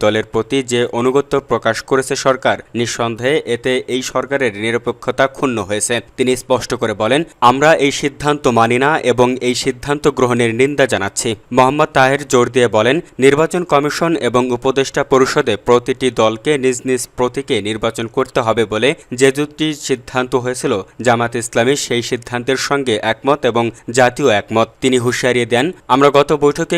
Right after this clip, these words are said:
গৃহীত সেই সিদ্ধান্তকে আবার পুনর্বিবেচনার জন্য অনুরোধ জানাচ্ছি, অন্যথায় এর বিরুদ্ধে রাজপথে প্রতিবাদ হবে। নির্বাচনী পরিবেশ নিয়ে কথা বলতে গিয়ে জামাত নেতা বলেন, সনদ বাস্তবায়ন নিয়ে বিএনপির নতুন করে যে পরিস্থিতি তৈরি করেছে এটি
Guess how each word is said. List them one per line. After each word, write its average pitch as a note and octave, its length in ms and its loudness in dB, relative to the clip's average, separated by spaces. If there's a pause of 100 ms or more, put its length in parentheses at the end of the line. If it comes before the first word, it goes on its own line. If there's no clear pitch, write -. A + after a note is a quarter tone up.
গৃহীত C#3 280 -2 (160)
সেই C3+ 200 -2
সিদ্ধান্তকে C3 560 -2 (100)
আবার A2+ 180 4 (120)
পুনর্বিবেচনার C3 880 2
জন্য A#2 160 -2 (280)
অনুরোধ A#2 360 0
জানাচ্ছি, G2 380 -4 (300)
অন্যথায় A#2+ 460 0 (100)
এর A#2 140 0
বিরুদ্ধে B2 340 0
রাজপথে B2 480 2 (100)
প্রতিবাদ A#2+ 460 0
হবে। G#2+ 160 2 (260)
নির্বাচনী D3 440 2 (120)
পরিবেশ C#3 320 4 (140)
নিয়ে C#3 140 0 (120)
কথা A#2+ 220 2 (120)
বলতে A#2+ 280 0
গিয়ে B2+ 140 0 (100)
জামাত A#2 240 0 (180)
নেতা A#2 200 0 (100)
বলেন, G#2+ 220 0 (260)
সনদ C#3 380 2
বাস্তবায়ন C#3 560 0
নিয়ে C3+ 140 2 (100)
বিএনপির A#2 360 0 (120)
নতুন C#3 280 -2 (140)
করে C#3+ 180 4 (160)
যে A#2+ 80 0 (140)
পরিস্থিতি A#2+ 480 -2
তৈরি A2+ 260 0
করেছে G#2+ 280 -4 (300)
এটি B2 140 0